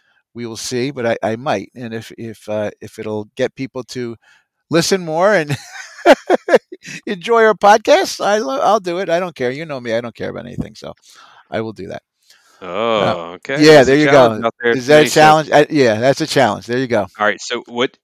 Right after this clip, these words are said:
Speaker 2: you know, what you gotta do to this, though, is you need to go and to our Facebook group,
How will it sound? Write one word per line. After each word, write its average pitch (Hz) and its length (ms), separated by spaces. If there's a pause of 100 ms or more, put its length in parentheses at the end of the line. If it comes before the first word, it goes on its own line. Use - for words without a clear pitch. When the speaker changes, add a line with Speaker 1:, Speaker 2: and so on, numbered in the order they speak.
(100)
Speaker 2:
you 117 220
know, 104 80
what 104 200
you 151 40
gotta 175 140
do 180 160
to 156 80
this, 147 260
though, 98 300
is 95 340 (320)
you 113 200
need 143 240
to 123 160
go 120 680 (540)
and 95 460 (460)
to 117 180
our 143 100
Facebook - 400
group, 87 280